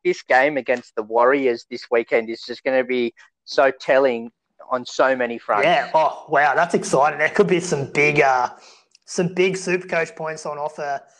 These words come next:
Speaker 2: um, on offer in that game. There's no doubt about that.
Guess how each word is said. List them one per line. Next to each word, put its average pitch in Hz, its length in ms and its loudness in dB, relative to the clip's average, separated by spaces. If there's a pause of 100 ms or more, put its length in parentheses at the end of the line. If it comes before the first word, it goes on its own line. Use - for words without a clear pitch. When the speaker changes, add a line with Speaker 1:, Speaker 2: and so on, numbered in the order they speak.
(400)
Speaker 2:
um, 139 680 -12 (220)
on 147 100 -12
offer 160 240 -8
in 139 80 -14
that 147 180 -12
game. 139 200 -12
There's 147 140 -20
no 151 120 -12
doubt 135 180 -10
about 127 220 -14
that. 135 260 -10